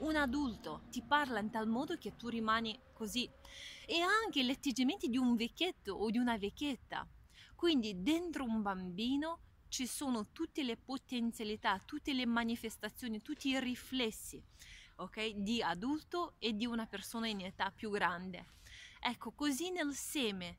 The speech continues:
nel seme di un grano c'è già la potenza della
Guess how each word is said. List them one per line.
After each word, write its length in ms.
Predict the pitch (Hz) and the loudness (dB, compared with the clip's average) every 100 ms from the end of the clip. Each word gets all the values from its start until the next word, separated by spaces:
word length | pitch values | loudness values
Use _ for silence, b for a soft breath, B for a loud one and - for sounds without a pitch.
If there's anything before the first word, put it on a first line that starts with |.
| - | -4
nel 320 | 233 262 254 b b b b b - | 2 2 2 b b b b b -10
seme 520 | - - 359 302 220 | -4 2 4 4 4
di 100 | 202 | 4
un 220 | 240 214 202 | 4 4 2
grano 460 | 220 208 226 294 311 | 4 6 4 2 0
c'è 280 | - 269 208 | 2 2 4
già 200 | 269 294 | 4 4
la 140 | 285 | 2
potenza 540 | - 233 254 269 285 | 0 -4 0 2 2
della 320 | 240 233 214 | 0 2 0